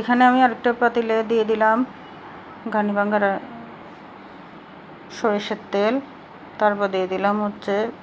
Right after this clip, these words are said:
পেঁয়াজ, তারপরে গট-, গোটা গরম মশলা, তারপর দিয়ে দিচ্ছ-, দিয়ে দিলাম টমেটো, দিয়ে ভালো করে নাড়তেছি। এখন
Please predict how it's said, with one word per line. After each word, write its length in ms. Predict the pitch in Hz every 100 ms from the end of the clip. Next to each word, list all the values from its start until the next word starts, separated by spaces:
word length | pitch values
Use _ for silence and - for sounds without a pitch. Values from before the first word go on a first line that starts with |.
| -
পেঁয়াজ, 460 | 196 190 185 202 233 - - - - - - - - - - - - - - - - - - - -
তারপরে 460 | 185 175 185 175 175 175 185
গট-, 240 | 180 180 - 196
গোটা 200 | 185 185 185
গরম 200 | 185 190
মশলা, 340 | 185 - 208 233 285 285 - - - - - - - -
তারপর 300 | 208 196 190 185
দিয়ে 120 | 180
দিচ্ছ-, 340 | 180 175 - - - 202 185
দিয়ে 160 | 180 180
দিলাম 260 | 180 208 240 240 -
টমেটো, 440 | 190 180 170 170 165 - - - - - - - - - - - - - - - - - - - - - - - - - - - - - - - - - -
দিয়ে 180 | 180 208 208
ভালো 160 | 226 214
করে 140 | 196 180 180
নাড়তেছি। 500 | 180 - 175 - 220 247 233
এখন 180 | 208